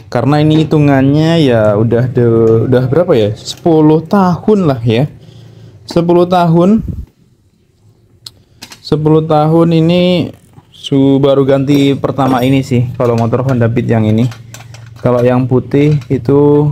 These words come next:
kan saya punya dua, yang warna merah sama putih. Nah, yang puta-, yang putih itu juga sepuluh tahun udah pernah ganti sekali untuk si full pumpnya ini, teman-teman. Nah, ini kita cabut aja dua, ada empat baut di sini,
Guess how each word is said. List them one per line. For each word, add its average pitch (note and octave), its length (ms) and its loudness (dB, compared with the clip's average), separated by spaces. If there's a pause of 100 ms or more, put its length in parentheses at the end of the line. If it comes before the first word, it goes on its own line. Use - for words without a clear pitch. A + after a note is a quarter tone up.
kan D3 160 0
saya D3 160 0
punya C3+ 160 0
dua, B2 320 0
yang A#2+ 240 -4
warna A#2+ 80 0
merah A#2+ 240 0
sama A#2+ 240 -4
putih. A#2+ 400 -4 (720)
Nah, B2+ 80 2
yang B2 160 2
puta-, B2+ 320 -2
yang C3+ 240 0
putih C3+ 320 0
itu D#3+ 80 -2
juga E3 160 2
sepuluh D3+ 240 -2
tahun D#3 240 -2
udah C3 640 -2
pernah C3+ 240 -4
ganti B2 320 -4
sekali A#2 400 -4 (160)
untuk A#2 320 -4 (880)
si D3 320 0 (1500)
full C#3+ 240 0
pumpnya C3 400 0
ini, A#2 160 0
teman-teman. G2+ 320 0
Nah, G2 160 2
ini C3+ 240 0
kita B2+ 320 -2
cabut B2 320 0
aja B2 160 0
dua, B2+ 320 0
ada B2 160 -2
empat A2+ 320 -4
baut A#2 240 -2
di B2+ 80 -6
sini, B2 320 0